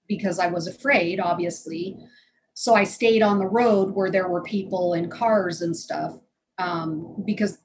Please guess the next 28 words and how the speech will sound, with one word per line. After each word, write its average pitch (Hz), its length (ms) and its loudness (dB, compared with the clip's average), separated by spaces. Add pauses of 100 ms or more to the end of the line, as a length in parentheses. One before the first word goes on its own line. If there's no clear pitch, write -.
(160)
girls 214 360 2
my 208 160 2
age 196 340 2
were 185 140 -4
being 196 320 0
found 202 520 2
in 196 200 -2
the 196 80 2
woods 220 600 0
<laughs> - 80 -14
all 226 180 2
around 262 380 4
me, 185 320 -6
you 208 160 -4
know. 180 300 -6 (480)
Um, 180 640 2 (1120)
so 269 160 2
that 302 220 8
was 294 180 4 (100)
awful. 202 540 0
And 208 160 4
then, 247 360 2
you 233 80 2
know, 214 160 4 (100)
on 202 160 0
top 320 380 0
of 175 160 0
that, 165 440 0